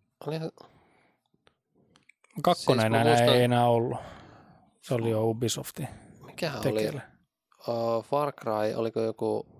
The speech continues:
Speaker 1: Predator Instinct tai
Speaker 2: Ei, kun
Speaker 1: joku?
Speaker 2: joku semmonen, joo, oli
Speaker 1: Se,
Speaker 2: kans, se oli
Speaker 1: olikohan
Speaker 2: vielä.
Speaker 1: se vielä?
Speaker 2: Se varmaan oli vielä Crytekin
Speaker 1: Joo.
Speaker 2: sitten. Mut tota, joo, on niinku tullut silleen väännettyä kaikki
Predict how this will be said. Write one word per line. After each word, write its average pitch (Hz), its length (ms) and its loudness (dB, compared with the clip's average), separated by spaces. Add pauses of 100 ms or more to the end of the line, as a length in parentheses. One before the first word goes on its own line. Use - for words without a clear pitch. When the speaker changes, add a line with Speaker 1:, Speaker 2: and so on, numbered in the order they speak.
(240)
Speaker 1:
Predator 120 640 -4
Instinct - 680 -12
tai - 100 -4
Speaker 2:
Ei, 156 60 6
kun 165 100 4
Speaker 1:
joku? 214 180 6
Speaker 2:
joku 170 140 2
semmonen, 139 380 2
joo, 120 240 4
oli 117 200 -2
Speaker 1:
Se, 127 60 0
Speaker 2:
kans, 117 300 -2
se - 80 -6
oli 127 200 -4
Speaker 1:
olikohan 147 320 -4
Speaker 2:
vielä. 113 140 -6
Speaker 1:
se 120 160 -4
vielä? - 300 -4 (580)
Speaker 2:
Se - 140 -8
varmaan 127 300 0
oli 110 60 -2
vielä 110 140 0
Crytekin 117 500 -4
Speaker 1:
Joo. 123 220 -2
Speaker 2:
sitten. 113 200 -12 (2250)
Mut 117 240 -8
tota, 117 400 0 (1700)
joo, 127 260 4
on 156 100 2
niinku 170 320 0 (120)
tullut 156 240 6
silleen 120 360 2
väännettyä 110 520 -2
kaikki 139 340 -4